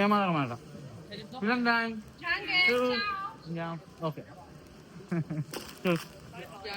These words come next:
Speaker 1: నవ్వుతా ఉన్నాను అనమాట పాపలు, నవ్వుతారు మరి.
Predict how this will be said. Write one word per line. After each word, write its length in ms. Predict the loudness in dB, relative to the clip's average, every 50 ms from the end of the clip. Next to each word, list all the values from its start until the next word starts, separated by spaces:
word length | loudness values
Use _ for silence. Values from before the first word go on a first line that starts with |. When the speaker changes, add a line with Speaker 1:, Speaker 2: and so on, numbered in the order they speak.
| -8 -10 -10 -12 -14 -14 -14 -14 -12 -12 -12 -12 -12 -10 -10 -10 -10 -10 -8 -8 -8 -10 -10 -10 -12 -2 4 4 4 4 4 -4 -6 -6 -8 -8 -8 -8 -8 -10 -10 -10 -10 -10 -10 -10 -12 -12 -12 -14 -14 -16 -16 -16 -14 -14 -12 -12 -12 -12 -12 -12 -12 -10 -10 -8 -8 -8 -10 -10 -8 -8 -8 -8 -8 -8 -8 -8 -4 0 4 8
Speaker 1:
నవ్వుతా 280 | 10 10 10 10 8 8 10
ఉన్నాను 180 | 10 8 8 8
అనమాట 300 | 8 8 8 8 6 6 2 -2 -4 -8 -10 -10 -12 -12 -4 2 6
పాపలు, 320 | 6 6 6 6 4 0 -2 -8 -18 -18 -20 -18 -18 -18 -20 -20 -20 -20 -18 -18 -18 -18 -20 -20 -18 -16 -16 -16 -16 -18 -20 -20 -16 -8 -2 0 4 6
నవ్వుతారు 320 | 6 6 6 6 6 8 6
మరి. 140 | 6 4